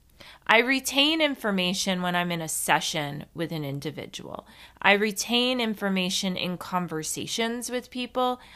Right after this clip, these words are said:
I don't retain my own thoughts. <laughs> I don't know if that makes any sense, but that's what's happening to me. Hold on.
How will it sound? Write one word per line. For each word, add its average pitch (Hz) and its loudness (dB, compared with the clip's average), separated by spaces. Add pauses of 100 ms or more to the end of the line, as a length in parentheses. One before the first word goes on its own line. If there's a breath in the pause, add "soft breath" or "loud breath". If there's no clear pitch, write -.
(320 loud breath)
I 254 12
don't 330 2
retain 233 0
my 196 4
own 180 0 (160)
thoughts. - 4
<laughs> - -14 (2000 loud breath)
I 233 12
don't 220 12
know 214 8
if 254 2
that - 6
makes 156 0
any 117 2
sense, 196 4
but 233 -2
that's 262 4
what's 294 -2
happening 311 4
to - -8
me. 139 0 (120)
Hold 349 0
on. - 2